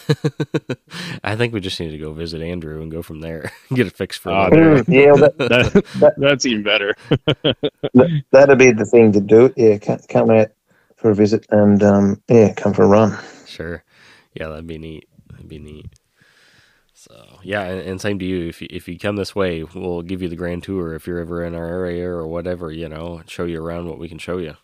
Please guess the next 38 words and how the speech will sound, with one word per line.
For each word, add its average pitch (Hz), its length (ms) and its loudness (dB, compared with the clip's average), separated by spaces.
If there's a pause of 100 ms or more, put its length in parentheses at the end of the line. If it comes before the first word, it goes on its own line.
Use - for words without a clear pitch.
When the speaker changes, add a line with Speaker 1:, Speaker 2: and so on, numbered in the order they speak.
(920)
Speaker 3:
Mm, 156 380 6
yeah, 156 240 8
no, 151 200 6
it's 156 140 4
on 175 160 8
the, 131 260 2 (120)
it's 147 120 -2
on 160 120 4
the 131 120 4 (400)
cards. 139 400 4
I 139 60 -2
just, 127 320 -6
uh, 120 140 2
gotta 120 220 -2
get, 113 300 -2
um, 107 460 0
all 113 160 6
ducks 110 260 2
in 113 80 4
a 104 80 6
row. 113 220 6
But 98 180 2
yeah, 127 180 4
hopefully 123 340 2
in 107 60 2
the 107 60 6
next 113 180 0
sort 117 120 0
of 107 80 0
few 110 160 0
years 107 300 4
I'll 107 80 0
be 107 100 4
able 107 140 6
to 101 60 -12
come 107 200 -2
over 113 240 2
and 98 180 -2